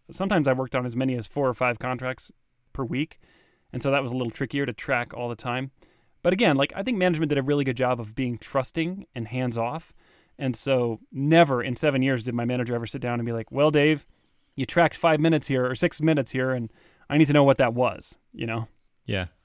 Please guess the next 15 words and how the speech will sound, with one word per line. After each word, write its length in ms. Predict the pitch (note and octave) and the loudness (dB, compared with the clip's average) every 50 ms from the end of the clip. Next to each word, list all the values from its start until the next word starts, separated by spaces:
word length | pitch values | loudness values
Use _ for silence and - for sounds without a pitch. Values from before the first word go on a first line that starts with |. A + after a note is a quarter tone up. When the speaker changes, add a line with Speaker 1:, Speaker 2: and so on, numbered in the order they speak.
| _ _ _ _ - | _ _ _ _ -4
Speaker 2:
Maybe 280 | D3 F3 G#3+ A#3 A#3+ A3 | -4 -2 0 0 2 2
a, 200 | G3 D#3 B2+ - | 4 4 2 0
a 520 | - C3 B2+ B2 A2+ G#2+ G#2+ G2+ G2 - - _ _ _ _ _ _ _ - | -2 -2 0 0 0 0 0 -2 -4 -6 -12 _ _ _ _ _ _ _ -12
less 300 | B2 B2+ A#2+ A#2 - - | -8 -6 -6 -6 -4 -6
aggressive 500 | A#2 G2 - A2 A#2 - - C#3 A#2+ B2 | -6 -4 -4 -4 -4 -4 -4 -6 -6 -6
way 300 | B2 C3 C3 C3+ C#3 C#3 | -6 -4 -4 -4 -6 -6
to 240 | C3+ - - - A2 | -8 -10 -10 -10 -10
go 560 | G#2+ G#2 A2 G#2+ G#2 G2+ G2+ G2+ G2 G2 - - _ _ _ _ _ _ _ - | -6 -6 -6 -4 -4 -4 -4 -6 -6 -8 -10 -14 _ _ _ _ _ _ _ -12
about 340 | A2+ G#2+ G#2+ G2+ A2 A#2 - | -10 -6 -4 -4 -4 -6 -6
this 280 | - E3+ E3 - - | -8 -8 -6 -6 -6
is 160 | B2+ A2 F#2 G#2 | -6 -6 -6 -6
ask 340 | F#2+ F#2+ G2+ - - - | -4 -4 -4 -4 -6 -8
your 80 | - G#2+ | -8 -8
manager 480 | G2 G2 F#2+ F#2+ G2 G2 F#2+ G2+ F#2+ F#2 | -6 -6 -6 -6 -8 -8 -8 -8 -10 -10
what 360 | F2+ F#2+ F#2+ F2+ - - _ | -8 -6 -6 -6 -8 -8 _